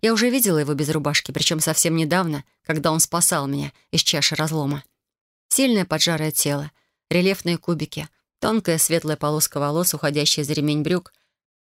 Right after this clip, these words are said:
Сейчас я могла не только рассмотреть его, но и коснуться.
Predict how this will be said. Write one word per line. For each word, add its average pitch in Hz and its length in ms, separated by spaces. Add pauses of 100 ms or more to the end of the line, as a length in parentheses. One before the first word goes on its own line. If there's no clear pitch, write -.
Сейчас 247 380
я 196 80
могла 190 500 (400)
не 220 120
только 240 380
рассмотреть 208 560
его, 143 140
но 170 120
и 190 40
коснуться. 202 720